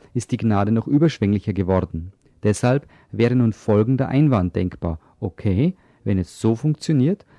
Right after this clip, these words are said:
dann ist es so, dass wir umso mehr Gnade bekommen, je mehr wir sündigen. Wenn wir also in der Gnade bleiben möchten, brauchen wir nur weiter zu sündigen.“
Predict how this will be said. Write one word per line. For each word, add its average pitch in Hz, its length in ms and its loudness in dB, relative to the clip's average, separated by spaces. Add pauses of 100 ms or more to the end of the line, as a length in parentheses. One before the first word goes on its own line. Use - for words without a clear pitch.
(120)
dann 110 160 0
ist 123 220 -4
es - 200 -8
so, 117 360 0 (640)
dass - 220 -4
wir - 200 -2
umso 160 340 2
mehr 131 220 2
Gnade 113 400 2
bekommen, 107 540 0 (120)
je 160 100 0
mehr 107 280 2
wir 120 100 0
sündigen. 131 520 0 (880)
Wenn 160 180 2
wir 127 140 0
also 113 220 0
in 110 120 0
der 98 100 -2
Gnade 104 460 0
bleiben 95 420 0
möchten, 123 340 0
brauchen 107 380 0
wir 135 120 2
nur 147 180 2
weiter 147 340 2
zu - 120 -6
sündigen.“ 85 500 -2